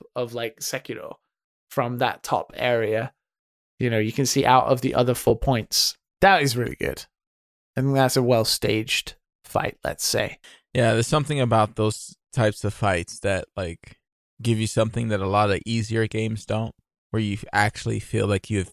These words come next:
Speaker 2: beaten the boss, like, something that was, like, over,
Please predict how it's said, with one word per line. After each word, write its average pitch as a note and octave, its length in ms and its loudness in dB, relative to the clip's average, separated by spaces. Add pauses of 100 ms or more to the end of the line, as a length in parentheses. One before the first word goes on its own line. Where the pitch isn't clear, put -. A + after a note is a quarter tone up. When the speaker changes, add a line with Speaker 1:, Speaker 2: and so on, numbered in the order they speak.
(100)
Speaker 2:
beaten - 360 -6
the F#2 80 -4
boss, E2 540 -4 (440)
like, F2+ 140 -4
something G2 480 -2
that F2+ 180 -4
was, F2+ 200 -8
like, E2 240 -8
over, F#2 320 -4